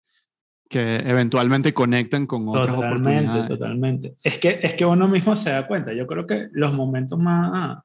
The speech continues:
Speaker 2: donde yo me he sentido, ¿no? Que todo empieza a fluir, que todo el mundo está como conectado, que todo el mundo está haciendo todo bien y el cliente entiende,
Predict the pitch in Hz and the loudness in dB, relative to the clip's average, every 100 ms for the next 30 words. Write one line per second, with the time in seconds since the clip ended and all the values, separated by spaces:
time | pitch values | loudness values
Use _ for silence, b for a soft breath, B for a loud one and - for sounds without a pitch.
0 | _ _ _ _ _ - - - 143 131 | _ _ _ _ _ -20 -20 -6 0 2
1 | 127 127 127 123 131 127 131 151 160 175 | 2 2 2 2 4 2 2 0 0 2
2 | 170 - 160 139 127 139 156 139 - _ | 0 2 0 0 0 -2 -4 -6 -12 _
3 | - - 135 127 135 147 151 165 151 135 | -6 -2 0 2 2 2 2 0 0 2
4 | 135 147 147 131 131 123 127 135 - 147 | 2 4 4 2 -2 -4 -4 -4 -4 -4
5 | 156 160 156 135 110 104 _ 135 135 131 | -2 -2 -2 -4 -4 -6 _ 0 2 2
6 | 131 127 - 117 123 139 139 143 135 143 | 0 -2 -4 -4 -2 -2 -2 -4 -2 -2
7 | 143 143 131 135 131 135 135 135 131 127 | -2 -2 0 0 2 2 2 2 0 -2
8 | 123 - 117 117 113 120 127 131 131 123 | -4 -4 -2 -2 -2 -4 -2 0 2 0
9 | 123 123 123 | 0 -2 -2